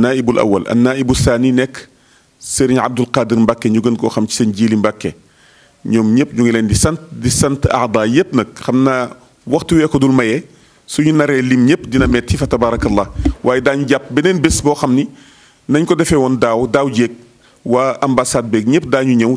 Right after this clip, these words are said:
teewe ko, incha Allahu taala, ñu sargal leen, yëgal ko réew mi yépp, xam ni alhamdulillahi rabbil alamin, lu yokk réew mi la, waaye duñ ci dellu gannaaw.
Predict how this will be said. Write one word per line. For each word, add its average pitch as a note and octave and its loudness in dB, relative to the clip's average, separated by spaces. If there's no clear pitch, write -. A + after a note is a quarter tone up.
teewe B2 2
ko, - -4
incha B2+ 0
Allahu A#2 -2
taala, G#2+ -2
ñu A#2+ 2
sargal B2+ -2
leen, B2+ 0
yëgal C#3 0
ko - 0
réew B2 0
mi A#2+ 2
yépp, C#3+ -2
xam C3 -2
ni C3+ 0
alhamdulillahi A#2+ 0
rabbil A2 0
alamin, A2+ 0
lu A#2 0
yokk B2+ 0
réew A2+ 2
mi A2+ 2
la, G#2+ 0
waaye G#2+ 0
duñ A2+ -2
ci A#2 -12
dellu G#2 0
gannaaw. F#2 -2